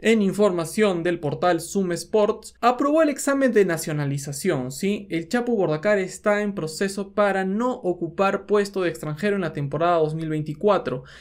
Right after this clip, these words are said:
El Chapu ya dio el examen, el Chapu ya está en las últimas fases.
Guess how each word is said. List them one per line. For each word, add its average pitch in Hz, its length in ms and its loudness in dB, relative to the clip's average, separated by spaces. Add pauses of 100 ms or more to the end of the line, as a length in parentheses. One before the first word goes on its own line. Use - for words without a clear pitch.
(100)
El 151 140 -2
Chapu 202 340 0
ya 208 260 2
dio 180 180 2
el 156 120 0
examen, 147 680 -4 (340)
el 151 200 -6
Chapu 202 500 0
ya 196 260 2
está 170 320 -2
en 147 80 0
las 135 180 -4
últimas 190 400 -4
fases. 202 520 -2